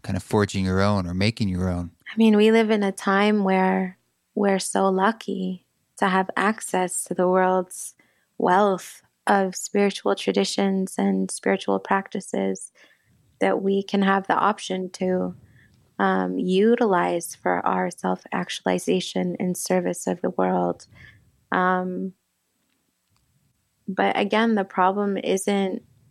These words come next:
Speaker 2: our access. The problem is in our fear and our society telling us that we actually don't need it.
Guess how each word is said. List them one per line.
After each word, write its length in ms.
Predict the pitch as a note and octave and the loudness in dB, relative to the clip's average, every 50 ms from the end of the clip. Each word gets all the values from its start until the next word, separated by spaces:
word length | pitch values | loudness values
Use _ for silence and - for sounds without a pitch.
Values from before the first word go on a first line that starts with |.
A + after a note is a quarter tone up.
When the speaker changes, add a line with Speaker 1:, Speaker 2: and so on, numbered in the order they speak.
| _ _ | _ _
Speaker 2:
our 180 | F#3+ F#3 F#3 - | -2 0 0 0
access. 680 | - G3 F#3+ G3+ G3+ - - - - F#3+ F#3 F#3 F3+ - | 0 -2 -2 -2 -4 -6 -10 -2 0 2 2 2 0 -2
The 120 | - - F#3+ | -4 -4 -4
problem 500 | - - F#3+ F#3+ F#3 - F#3+ F#3+ F#3 F#3 | 0 0 0 0 2 0 -2 -2 -2 -4
is 340 | - F#3+ F#3+ F#3 - - - | -2 -2 -2 -2 -2 -4 -2
in 180 | F#3 F#3 F#3 | -2 0 0
our 160 | F3+ F3+ F3+ | 2 0 0
fear 680 | F3+ - _ _ F#3+ F#3+ G3 G3 G3 F#3+ F#3 F#3 F#3 F3+ - _ _ _ _ _ _ _ | -2 -6 _ _ 0 2 4 4 4 4 2 2 -2 -4 -8 _ _ _ _ _ _ _
and 140 | F#3+ F#3+ F#3+ | 0 0 2
our 160 | F#3 F#3 F3+ | 2 2 0
society 720 | E3+ - - F3 - - F#3 F3+ F#3 F#3+ F#3+ F#3 F#3 F#3 | 0 -2 -8 -8 -4 0 2 2 4 2 2 0 -2 -4
telling 420 | F3+ - - F#3 F#3 F#3 F#3 F3+ F3+ | -6 -6 -4 -2 0 0 0 0 0
us 200 | F3+ F3 - - | -2 -2 -4 -2
that 220 | - F3+ F3 - F#3+ | 0 0 0 2 2
we 180 | G3+ A3+ C#4 | 2 2 2
actually 520 | D4+ D4+ D4 D4 - - - - D4+ D#4 C#4+ | 2 0 0 -2 -6 -8 -2 0 2 2 2
don't 380 | A3 - F#3+ F#3+ G3+ - - | 2 4 4 4 2 0 -2
need 340 | - F3 F3 E3+ E3+ D#3+ - | -2 -2 0 0 0 -2 -2
it. 300 | E3 - C#2+ - - | -2 -2 -2 -4 -6